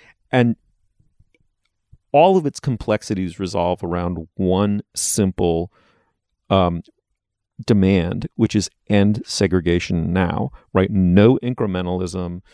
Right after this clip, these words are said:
no, you know, when the moment is right, or, you know, you can't do this too quickly, or none of that. She's like, "End segregation now." It is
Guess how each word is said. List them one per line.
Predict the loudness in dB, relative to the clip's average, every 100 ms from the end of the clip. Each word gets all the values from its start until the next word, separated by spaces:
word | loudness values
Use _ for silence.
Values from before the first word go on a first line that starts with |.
| _ _ -10
no, | -4 2 4 4 2 0 -4
you | -2
know, | 2 2
when | 2 2 2
the |
moment | 4 2 2
is | 0 0
right, | 0 0 -2 -4
or, | -4 -4 -4 -2
you | 0
know, | 2
you | 0 -4
can't | -2 0 0
do | 2 0
this | 0 -2
too | -6
quickly, | -2 0 0 2 2 2 2
or | 0 -4
none | 0 2 2
of |
that. | 0 -4
She's | -4 -6
like, | -6 -8 -4
"End | 0 0 -2 -6
segregation | -4 -2 0 0 0 -2 -4
now." | -2 -2 -4 -4
It | -2
is | -2 -2